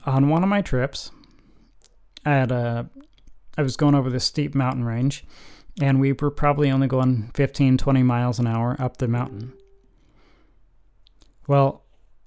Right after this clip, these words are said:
when we got to the top, we started going down the other side, and I was only going fifteen, twenty miles an hour down the other side.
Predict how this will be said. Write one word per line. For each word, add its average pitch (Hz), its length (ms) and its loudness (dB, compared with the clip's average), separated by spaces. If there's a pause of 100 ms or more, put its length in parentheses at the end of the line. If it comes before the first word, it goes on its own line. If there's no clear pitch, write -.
(1000)
when 156 300 4
we 160 100 4
got 180 220 2
to 175 80 0
the 143 100 2
top, 131 360 0
we 139 60 0
started 139 240 0
going 143 180 6
down 131 220 4
the 127 100 2
other 117 160 -2
side, 139 400 -2
and 131 200 -4
I 127 160 0
was 131 160 0
only 135 180 4
going 127 220 2
fifteen, 123 420 -2
twenty 131 240 2
miles 117 360 -2
an 117 80 -2
hour 113 200 -2
down 110 200 -4
the 117 100 -2
other 110 160 -4
side. - 360 -6